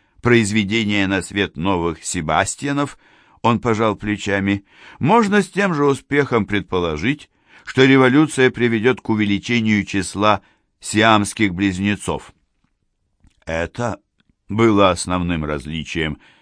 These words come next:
между литературой и жизнью. В книгах соотношение между исключительными и обычными людьми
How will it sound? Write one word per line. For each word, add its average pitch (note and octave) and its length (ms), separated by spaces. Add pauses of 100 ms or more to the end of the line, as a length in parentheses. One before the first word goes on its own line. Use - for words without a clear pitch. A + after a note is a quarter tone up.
(200)
между F2+ 440
литературой D#2+ 880
и G2 260
жизнью. C#2+ 680 (540)
В - 80
книгах A2 680 (100)
соотношение A2 920
между G2 540
исключительными F#2 1200
и F#2 80
обычными E2+ 680
людьми E2 580